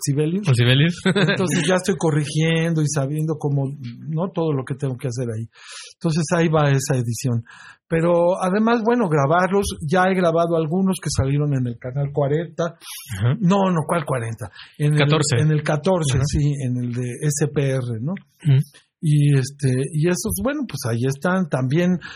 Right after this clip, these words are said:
Speaker 1: algunos los he subido al Face y entonces ahí están en, en algún lado, andan en las redes, ¿no? Y, y,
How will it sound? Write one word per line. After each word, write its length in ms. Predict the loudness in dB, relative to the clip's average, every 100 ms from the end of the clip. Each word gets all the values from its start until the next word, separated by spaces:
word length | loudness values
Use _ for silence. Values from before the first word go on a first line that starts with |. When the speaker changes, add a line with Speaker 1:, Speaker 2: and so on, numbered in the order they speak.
| -14 -2
Speaker 1:
algunos 560 | 0 2 2 2 0 0
los 180 | 0 0
he 40 | -2
subido 360 | 0 0 2
al 100 | 0
Face 380 | 0 0 0 0
y 40 | -2
entonces 360 | -2 -4 -4 -2 -2
ahí 120 | -2
están 240 | -4 -6 -6
en, 380 | -4 -4 -6 -10
en 60 | -10
algún 300 | -10 -10 -8
lado, 300 | -6 -6 -6
andan 260 | -6 -8 -10
en 40 |
las 180 | -10 -14 -14
redes, 320 | -16 -16 -16
¿no? 160 | -14 -14 _ _ -20 -20 -20 _
Y, 1120 | 0 2 4 2 0 0 2 4 4 4
y, 40 | 4